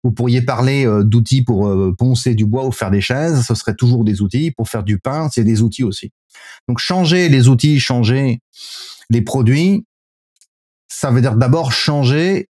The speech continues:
le pourquoi on utilisait les anciens et qu'est-ce qu'on voudrait faire de plus ou de nouveau avec les nouveaux. Et donc, si dans un projet informatique, on arrive, par exemple, ça nous arrive, moi ça m'arrive très souvent avec le cloud,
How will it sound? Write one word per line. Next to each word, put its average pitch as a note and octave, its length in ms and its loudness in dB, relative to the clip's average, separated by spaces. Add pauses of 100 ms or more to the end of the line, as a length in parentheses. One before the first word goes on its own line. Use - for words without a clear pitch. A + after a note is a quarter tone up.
(120)
le A2+ 600 0
pourquoi D#3 600 -2
on C3 100 4
utilisait B2 560 2
les G#2+ 180 2
anciens D3 540 -2
et A2 140 -2 (200)
qu'est-ce D#3 220 -4
qu'on C#3 160 -2
voudrait B2 260 0
faire D#3+ 460 -4
de A2+ 120 0
plus D3 420 -2
ou C3 40 0
de A2 60 0
nouveau A2+ 400 0
avec B2 380 -2
les B2+ 80 2
nouveaux. A2 260 0 (920)
Et C3+ 60 0
donc, D#3+ 200 -2 (340)
si - 220 0
dans F3 180 2
un F3+ 60 2
projet E3 360 2
informatique, D#3 580 2
on C3 100 4
arrive, C3+ 460 2
par B2+ 100 -2
exemple, B2+ 220 2
ça C3 100 0
nous B2 160 4
arrive, B2 160 2
moi A2+ 140 4
ça B2+ 100 0
m'arrive A2 220 0
très C3 120 0
souvent B2+ 200 -2
avec A#2+ 120 -2
le A2+ 60 0
cloud, D3 400 -2